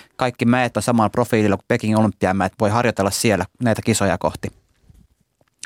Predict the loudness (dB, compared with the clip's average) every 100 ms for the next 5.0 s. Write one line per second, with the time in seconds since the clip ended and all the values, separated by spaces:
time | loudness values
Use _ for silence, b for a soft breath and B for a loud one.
0 | -10 -2 0 2 2 4 2 0 0 0
1 | 0 -2 0 -2 0 0 0 -2 0 2
2 | 2 2 0 -6 -4 -2 -2 -2 -2 -4
3 | -10 B B B B -4 -4 0 0 0
4 | 0 0 2 2 2 2 0 -2 -4 -4